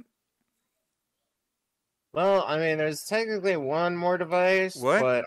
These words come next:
Speaker 1: I mean, it, it's kinda like a gag, like
Speaker 2: What, what is it?
Speaker 1: I, I, I, it, ha-,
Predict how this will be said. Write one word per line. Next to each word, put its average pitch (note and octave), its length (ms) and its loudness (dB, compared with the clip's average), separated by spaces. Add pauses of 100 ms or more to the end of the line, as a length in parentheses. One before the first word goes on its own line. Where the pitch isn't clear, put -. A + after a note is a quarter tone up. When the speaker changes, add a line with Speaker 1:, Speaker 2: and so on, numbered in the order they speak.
Speaker 1:
I B2 40 -4
mean, B2 300 -2
it, C3+ 220 0
it's C3 140 -4
kinda E3+ 240 -4
like D#3 180 -2
a C#3 80 -8
gag, B2 300 -4 (140)
like B2+ 220 -10 (420)
Speaker 2:
What, B2+ 280 -18
what C#3 200 -12
is A2+ 160 -8
it? G2+ 160 -16
Speaker 1:
I, G#3 80 2
I, A3+ 420 4
I, G#3 160 4
it, F3+ 240 0 (1400)
ha-, F#3+ 160 -2